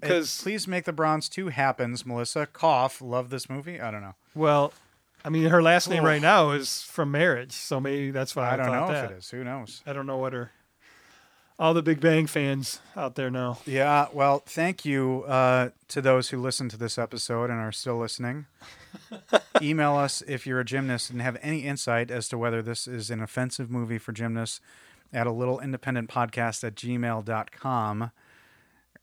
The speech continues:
Speaker 1: 'cause I'd like to know. I, I, again, I don't think it's offensive. Uh, it shows some really great gymnastics, and
Speaker 2: Uh-huh.
Speaker 1: all I can think of is,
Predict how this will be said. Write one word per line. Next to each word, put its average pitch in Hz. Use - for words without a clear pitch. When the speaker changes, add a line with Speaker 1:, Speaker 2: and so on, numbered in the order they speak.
Speaker 1:
'cause 123
I'd 123
like 123
to 127
know. 117
I, 117
I, 123
again, 123
I 113
don't 113
think 123
it's -
offensive. 120
Uh, 123
it 113
shows 123
some 117
really 120
great 120
gymnastics, 113
and 107
Speaker 2:
Uh-huh. 131
Speaker 1:
all 127
I 127
can 120
think 123
of 107
is, 101